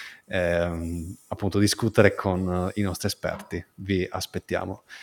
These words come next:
Se invece siete in differita, ci state ascoltando su Spotify o YouTube o altre piattaforme,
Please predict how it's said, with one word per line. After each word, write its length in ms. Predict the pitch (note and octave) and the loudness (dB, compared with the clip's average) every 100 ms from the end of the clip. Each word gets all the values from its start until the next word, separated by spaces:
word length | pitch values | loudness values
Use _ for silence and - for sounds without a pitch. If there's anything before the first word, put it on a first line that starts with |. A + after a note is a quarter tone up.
| - | -14
Se 180 | - - | 4 10
invece 420 | F#3 B2+ A2 - | 12 12 8 8
siete 680 | G2 - G#2 - G2 F#2 F2+ - | 2 2 2 2 2 4 2 2
in 100 | G2 | 0
differita, 540 | G2 A2 F2+ F2 C#3 | 2 4 4 4 2
ci 120 | - | 2
state 200 | - G2+ | -2 -2
ascoltando 460 | G2+ G#2 F#2+ G2 G2 | 0 -2 -2 -2 0
su 400 | - G2+ F#2+ F#2+ | -2 -2 -2 -2
Spotify 840 | - G2 - G2 F#2 F2+ F#2+ F2+ | 0 0 0 0 4 4 4 2
o 140 | F2 | 0
YouTube 540 | F#2 G2 - F2+ F2+ A#2 | 0 -4 -2 -4 0 2
o 520 | G3 F3+ - F2+ F2 | 2 0 -4 -2 0
altre 260 | F2+ F#2+ F#2+ | -2 -2 -2
piattaforme, 680 | G2 D3+ - F2 - C#3+ | -2 -4 -2 -2 2 2